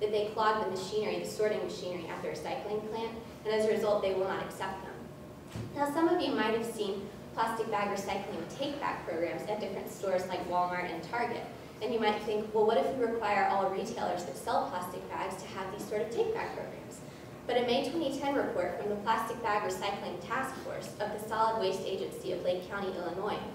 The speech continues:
found that for some retailers, especially smaller ones,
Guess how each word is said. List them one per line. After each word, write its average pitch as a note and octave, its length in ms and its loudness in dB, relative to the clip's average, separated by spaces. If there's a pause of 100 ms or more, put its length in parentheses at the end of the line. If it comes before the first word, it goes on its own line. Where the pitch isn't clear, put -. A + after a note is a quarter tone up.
(280)
found A#3+ 240 6
that A3+ 120 2
for G#3+ 80 2
some B3+ 260 0
retailers, F#3+ 640 2
especially - 460 -2
smaller G#3 480 0
ones, E3 260 0